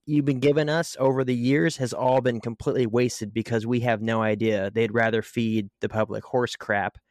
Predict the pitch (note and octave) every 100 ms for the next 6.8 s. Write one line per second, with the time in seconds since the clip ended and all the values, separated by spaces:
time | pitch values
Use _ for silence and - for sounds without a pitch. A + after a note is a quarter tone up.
0 | _ _ _ _ _ _ _ _ _ -
1 | D#3+ - _ _ _ F3+ D#3+ A#2 C#3 -
2 | _ _ - _ _ _ - E3+ D3 -
3 | D#3 D#3+ C#3 B2+ C3 - D3+ C#3 G#2+ A#2+
4 | G#2+ A2 G#2+ G#2 G2 G2+ G#2 - F#2+ G#2+
5 | G2 G#2+ A2+ C#3 C3 C3 B2 B2+ D3 C#3
6 | B2+ C3 C3 B2+ A2+ A2+ G#2+